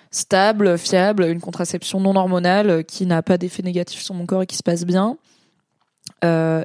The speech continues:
et, euh, du coup, je vois pas pourquoi j'irais me faire une liga-, une ligature des trompes, qui est quand même une petite opération et tout, tu vois. Euh, on sait jamais. Enfin, tu, je suis aussi en mode,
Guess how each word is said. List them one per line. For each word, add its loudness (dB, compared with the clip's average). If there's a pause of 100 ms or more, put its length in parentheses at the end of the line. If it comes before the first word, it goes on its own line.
et, 4
euh, 2 (1080)
du -4
coup, 2
je 4
vois 4
pas 4
pourquoi 0
j'irais 2
me -6
faire 0
une -4
liga-, -2
une -4
ligature -4
des -2
trompes, -10
qui -8
est -2
quand -2
même 0
une -4
petite -8
opération 0
et -4
tout, -10
tu -18
vois. 0 (580)
Euh, 2
on -4
sait 0
jamais. 0
Enfin, -2
tu, -6
je -8
suis -2
aussi 0
en 0
mode, 0